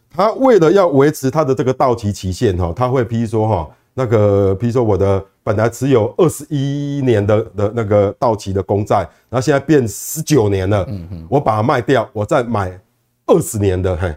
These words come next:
Speaker 1: 你知道吗？
Speaker 2: 哦，OK。
Speaker 1: 所以它可能，它债券E T F是，简单来讲是不会持有到期的，嘿。
Speaker 2: 嗯，嗯，嗯。
Speaker 1: 那大家就会问说，那债券E T F会不会产生那个所谓的交易的亏损？
Speaker 2: 嗯。
Speaker 1: 会，会产生交易的亏损，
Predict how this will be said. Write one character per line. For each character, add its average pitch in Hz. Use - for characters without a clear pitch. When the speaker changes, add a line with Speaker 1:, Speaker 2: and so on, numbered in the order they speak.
Speaker 1:
你 85
知 104
道 117
吗？ 95
Speaker 2:
哦， 143
OK。 131
Speaker 1:
所 156
以 156
它 254
可 135
能， 120
它 202
债 233
券 202
E 185
T 165
F 120
是， 120
简 110
单 139
来 123
讲 92
是 151
不 104
会 123
持 110
有 90
到 92
期 73
的， 73
嘿。 87
Speaker 2:
嗯， 92
嗯， 85
嗯。 76
Speaker 1:
那 202
大 202
家 185
就 175
会 185
问 160
说， 160
那 175
债 165
券 151
E 147
T 135
F 113
会 131
不 110
会 127
产 82
生 117
那 117
个 101
所 92
谓 110
的 98
交 131
易 127
的 98
亏 170
损？ 107
Speaker 2:
嗯。 101
Speaker 1:
会， 233
会 226
产 127
生 139
交 139
易 135
的 113
亏 117
损， 98